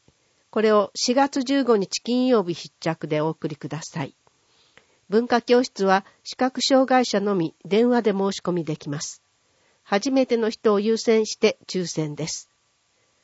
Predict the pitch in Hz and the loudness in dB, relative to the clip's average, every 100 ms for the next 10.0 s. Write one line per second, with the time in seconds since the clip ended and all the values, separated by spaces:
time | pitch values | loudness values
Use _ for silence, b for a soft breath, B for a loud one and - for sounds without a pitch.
0 | _ _ _ _ _ _ _ _ - 262 | _ _ _ _ _ _ _ _ 0 2
1 | 277 - - 262 220 175 - - 220 226 | 2 -2 -6 -2 0 0 -4 -2 -2 2
2 | 226 226 185 170 143 - _ _ - 247 | 0 0 -2 -2 -4 -6 _ _ -10 -2
3 | 240 180 - - 175 175 202 196 165 _ | 0 0 -2 -10 -8 -4 -2 -2 -8 _
4 | - 226 233 170 160 139 135 127 123 151 | -4 -2 -2 -4 -8 -8 -12 -12 -10 -12
5 | - _ _ _ _ _ _ _ _ _ | -12 _ _ _ _ _ _ _ _ _
6 | _ _ _ _ _ _ _ 165 294 277 | _ _ _ _ _ _ _ -2 0 0
7 | - 175 156 - 185 226 226 233 - 208 | -2 -4 -4 -6 -2 -2 0 -2 0 0
8 | 185 - - 123 _ _ _ _ _ _ | -2 -8 -12 -14 _ _ _ _ _ _
9 | _ _ _ - - 269 262 185 156 | _ _ _ -12 -2 2 2 2 0